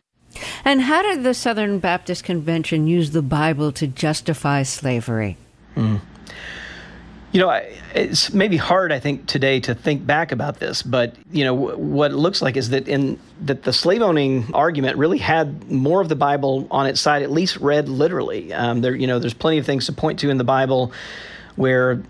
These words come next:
Speaker 2: there's slavery mentioned, it's not condemned. Um, uh, the whole book of Philemon in the New Testament, uh, that talks about slaves obeying their masters and even returning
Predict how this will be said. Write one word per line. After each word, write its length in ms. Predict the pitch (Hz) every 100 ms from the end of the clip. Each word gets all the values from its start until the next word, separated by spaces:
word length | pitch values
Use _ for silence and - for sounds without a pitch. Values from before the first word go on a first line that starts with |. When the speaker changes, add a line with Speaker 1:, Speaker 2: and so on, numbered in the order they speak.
| -
Speaker 2:
there's 220 | 123 110
slavery 340 | - 135 127
mentioned, 460 | 123 151 139 143 131
it's 160 | 117
not 180 | - 110
condemned. 720 | 120 113 139 151 139 139 131
Um, 720 | 131 120 113 113 113 113 120
uh, 220 | 123 123 113
the 120 | 117
whole 140 | 127
book 160 | 123 113
of 100 | 110
Philemon 540 | - 120 147 151 139
in 140 | 127 117
the 80 |
New 120 | 117 113
Testament, 600 | 151 151 - 139 123 -
uh, 160 | 123
that 280 | 113 117 -
talks 280 | - 123 123
about 340 | 120 120 131
slaves 580 | - - 123 131 123 - -
obeying 400 | 127 139 143 131
their 100 | 127
masters 460 | 131 127 131 117
and 80 | 123
even 340 | 135 139 127
returning 720 | 123 120 - 165 170 127 104